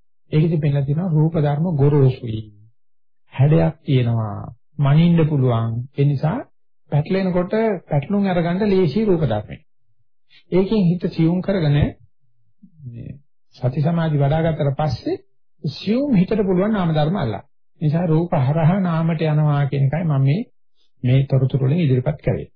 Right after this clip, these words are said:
ඊට පස්සේ අපි මේක පිළිගත්තයි කියලා. ඔව්. හරි. අපි රූපෙන් තමයි පටන් අරගන්නේ කියලා. ඊට පස්සේ රූප ධර්ම කිව්වහම තේරවාද ශාසනයේ ප්‍රධාන වශයෙන්ම පඨවි ආපෝ තේජෝ වායෝ තමයි සඳහන් කරන්නේ. ඕනම රූප ධර්මයක් මේ හතරට අඩුපත් වෙයි.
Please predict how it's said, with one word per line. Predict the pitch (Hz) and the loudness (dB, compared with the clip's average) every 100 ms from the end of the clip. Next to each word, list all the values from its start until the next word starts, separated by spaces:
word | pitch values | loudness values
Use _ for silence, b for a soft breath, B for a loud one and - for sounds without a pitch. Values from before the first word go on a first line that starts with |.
| _ _ _ _ 196 | _ _ _ _ -4
ඊට | 202 | -2
පස්සේ | 202 202 202 | 0 0 0
අපි | 175 185 196 | -2 0 0
මේක | 185 180 | 0 -2
පිළිගත්තයි | 160 214 214 196 202 185 | 0 2 2 0 0 -2
කියලා. | 180 165 139 _ | 0 -2 -4 _
ඔව්. | - 123 - _ _ _ _ - | -10 -8 -10 _ _ _ _ -8
හරි. | 113 | -8
අපි | 120 120 | -6 -2
රූපෙන් | 143 151 151 131 | 2 2 0 0
තමයි | 139 175 | 0 -2
පටන් | 135 120 | -4 -4
අරගන්නේ | 104 95 92 101 | -6 -8 -10 -16
කියලා. | 92 - _ _ _ 190 | -20 -20 _ _ _ -4
ඊට | 202 | -2
පස්සේ | 220 220 208 | 0 0 0
රූප | 175 190 214 | 2 0 0
ධර්ම | 202 196 208 | 0 2 0
කිව්වහම | 196 208 185 196 185 | 0 0 0 -2 -2
තේරවාද | 160 160 170 175 180 | -2 -2 -2 -2 -2
ශාසනයේ | 160 180 151 196 214 | -2 -2 -2 -2 -2
ප්‍රධාන | 170 156 147 156 175 180 185 | -4 0 2 4 2 0 0
වශයෙන්ම | 180 139 180 202 | -2 0 -2 -2
පඨවි | 175 160 165 160 | -2 -4 -2 -2
ආපෝ | 160 156 160 | -4 -4 -6
තේජෝ | 156 147 151 | -4 -2 -2
වායෝ | 143 143 139 | -2 -2 -4
තමයි | 139 180 | -6 -8
සඳහන් | - - 95 | -6 -8 -10
කරන්නේ. | - - _ _ _ _ _ _ _ _ _ - | -14 -20 _ _ _ _ _ _ _ _ _ -8
ඕනම | 139 156 175 185 196 190 | -2 2 2 2 0 0
රූප | 160 156 | 2 2
ධර්මයක් | 151 131 135 143 190 | 0 0 0 0 -2
මේ | 165 160 | -2 0
හතරට | 131 139 139 151 | 0 -2 -6 -4
අඩුපත් | 123 113 110 | -4 -6 -12
වෙයි. | 107 | -12